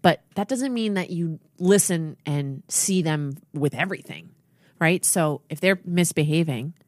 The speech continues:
instead of tolerating it, you go, "Why, like,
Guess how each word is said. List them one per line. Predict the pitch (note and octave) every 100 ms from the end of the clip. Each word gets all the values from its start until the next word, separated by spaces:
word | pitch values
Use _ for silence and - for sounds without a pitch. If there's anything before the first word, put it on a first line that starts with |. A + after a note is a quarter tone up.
| _ _ _
instead | - D#3+ - E3+
of | D#3+ -
tolerating | - F3+ F#3+ E3 C#3 C3+
it, | C#3+
you | D#3+
go, | E3
"Why, | D3+ D#3 F#3+ G3 -
like, | E3+